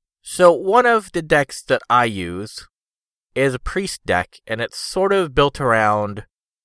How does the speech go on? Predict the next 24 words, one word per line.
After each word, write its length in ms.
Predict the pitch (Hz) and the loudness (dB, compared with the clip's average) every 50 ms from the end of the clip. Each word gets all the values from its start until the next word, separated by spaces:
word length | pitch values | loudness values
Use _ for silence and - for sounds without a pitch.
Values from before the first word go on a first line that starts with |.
| _ - | _ -12
taking 320 | - - 156 - 147 143 | -10 -8 -8 -6 -8 -6
control 580 | 139 139 131 - - - 131 123 120 120 120 - | -6 -6 -6 -6 -2 2 4 4 6 4 4 2
or 200 | - 95 104 104 | 0 -2 -2 -2
copying 840 | - - - - 139 123 120 - - 120 113 107 104 98 98 98 - - | -2 -6 -4 0 2 2 2 2 0 -2 -2 -2 -4 -4 -8 -10 -8 -6
other 220 | 95 98 98 92 | -6 -4 -4 -6
cards, 760 | - - - - 101 92 78 73 73 - - - - - - _ _ _ _ _ _ _ _ _ _ _ _ | -6 -6 -2 0 2 2 2 0 -4 -8 -12 -16 -18 -18 -20 _ _ _ _ _ _ _ _ _ _ _ _
which 300 | 185 196 196 - - - | -4 -4 -4 -4 -4 0
basically 680 | - 160 165 160 - 175 165 - 160 151 151 147 139 - | 2 2 2 0 -2 -8 -6 -4 -2 -2 -2 -2 -4 -8
kind 200 | - - 151 143 | -6 -4 -4 -4
of 120 | 143 135 139 | -4 -4 -6
negates 560 | 127 107 98 107 104 107 107 - - - - | -8 -4 -2 -2 0 0 -2 -4 -8 -12 -10
the 120 | - 107 | -8 -8
effect 400 | 104 - - 104 92 87 - - | -8 -6 -4 -4 -4 -4 -4 -8
of 120 | 95 90 - | -10 -10 -8
somebody 260 | - 95 90 95 98 | -8 -8 -6 -6 -6
having, 540 | 85 90 104 98 92 95 95 95 92 90 90 | -2 0 0 0 0 -2 -4 -6 -8 -8 -10
you 100 | 92 95 | -8 -8
know, 60 | 90 | -8
a 60 | 85 | -6
bunch 200 | 80 92 82 - | -6 -6 -8 -8
of 80 | 90 - | -12 -14
super 380 | - - - 101 - 92 87 | -12 -12 -12 -8 -6 -6 -4
powerful 420 | - 95 87 82 82 - - 90 85 | -4 -2 -2 -4 -4 -6 -8 -12 -10
cards. 500 | - 85 80 76 78 85 87 - - | -8 -8 -6 -6 -6 -8 -12 -16 -20